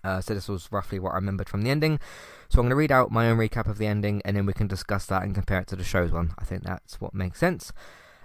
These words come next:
Uh, the ending is the Commonwealth story being sort of settled. Um, so it, it still kinda happens in, in the same way. This, that happens, that happens, uh, after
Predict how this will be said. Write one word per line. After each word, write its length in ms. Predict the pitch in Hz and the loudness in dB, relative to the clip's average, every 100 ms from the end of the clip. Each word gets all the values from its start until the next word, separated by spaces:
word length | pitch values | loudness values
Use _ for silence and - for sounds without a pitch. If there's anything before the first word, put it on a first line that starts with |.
| - | 0
Uh, 240 | 135 135 | 4 4
the 80 | 147 | 4
ending 260 | 180 165 165 | 2 4 2
is 100 | 135 | 0
the 80 | 131 | 0
Commonwealth 460 | 160 143 131 120 | 2 2 2 0
story 400 | - 131 127 127 | 0 0 0 -2
being 420 | 117 117 113 107 | -2 -2 -2 -6
sort 160 | - - | -8 -8
of 100 | 95 | -8
settled. 560 | - 147 135 135 - - _ _ _ | -4 -2 0 0 -2 -12 _ _ _
Um, 480 | 113 117 113 110 107 | 2 4 2 0 -2
so 220 | - 110 - | 4 4 4
it, 160 | 101 - | -2 -2
it 160 | 101 - | -4 -2
still 300 | - 127 110 | 0 0 2
kinda 240 | 120 107 | -2 -2
happens 360 | 107 113 104 107 | -2 -2 0 0
in, 300 | 101 98 98 - | 0 0 -2 -2
in 180 | 101 | -2
the 60 | 92 | -2
same 360 | - 107 98 95 | -2 -2 0 0
way. 180 | 95 | 0
This, 640 | 95 120 - - - - - - | 0 0 -2 -10 -14 -14 -10 4
that 220 | 120 113 | 4 4
happens, 800 | 123 - 110 101 95 90 - - _ _ _ _ _ _ _ _ _ _ _ - _ _ _ _ - | 0 2 2 0 -2 -6 -16 -20 _ _ _ _ _ _ _ _ _ _ _ -20 _ _ _ _ 2
that 80 | |
happens, 400 | 120 117 113 104 | 4 4 2 2
uh, 180 | 104 101 - | 2 0 2
after 500 | 101 - - 92 | 2 2 0 -2